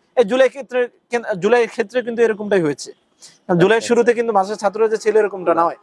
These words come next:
Speaker 2: তখন
Speaker 1: ছিল,
Speaker 2: আসলে ছিল
Speaker 1: আহ,
Speaker 2: না।
Speaker 1: শেষ পর্যায়ে একবারে
Speaker 2: এরকম
Speaker 1: পরিপূর্ণরূপে ছিল। আমি মনে করি যে কোনো বাংলাদেশের ইস্যুতে যেহেতু আমরা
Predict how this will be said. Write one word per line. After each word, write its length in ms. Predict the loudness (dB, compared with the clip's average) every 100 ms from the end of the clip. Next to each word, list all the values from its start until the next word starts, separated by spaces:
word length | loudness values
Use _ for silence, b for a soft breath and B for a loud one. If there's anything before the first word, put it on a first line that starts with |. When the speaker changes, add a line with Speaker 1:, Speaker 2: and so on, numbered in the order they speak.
| -10
Speaker 2:
তখন 200 | -8 -6 0
Speaker 1:
ছিল, 140 | 2 2 2 -2 -16
Speaker 2:
আসলে 240 | -16 -14 -10 -6
ছিল 200 | -2 -2
Speaker 1:
আহ, 60 |
Speaker 2:
না। 60 | 0
Speaker 1:
শেষ 100 | 0 0
পর্যায়ে 220 | -4 -2 -4
একবারে 180 | -2 0
Speaker 2:
এরকম 100 | 0
Speaker 1:
পরিপূর্ণরূপে 500 | -2 -4 -4 -2 -6 -6
ছিল। 120 | -10 -12 _ _ _ _
আমি 140 | -2 -2 -2
মনে 100 | -2
করি 100 | -2 -2 0
যে 60 | 0
কোনো 120 | -2 -4
বাংলাদেশের 420 | -4 -4 -8 -6 -6
ইস্যুতে 320 | -6 -4 -2 -2 _ _ _ _ -2
যেহেতু 260 | 0 2 0
আমরা 160 | 2